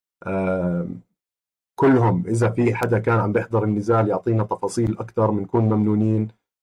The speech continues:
آه، نتمنى كل التوفيق كمان لعلي، ومنحب نشوفك إنك ترجع وتفوز، آه، اللقب كمان مرة.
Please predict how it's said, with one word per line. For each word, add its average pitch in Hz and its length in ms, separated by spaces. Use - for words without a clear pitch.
آه، 95 520
نتمنى 123 540
كل 120 240
التوفيق 113 500
كمان 104 360
لعلي، 107 320
ومنحب 104 420
نشوفك 104 460
إنك 95 180
ترجع 98 440
وتفوز، 101 680
آه، 90 240
اللقب 95 440
كمان 101 320
مرة. 101 520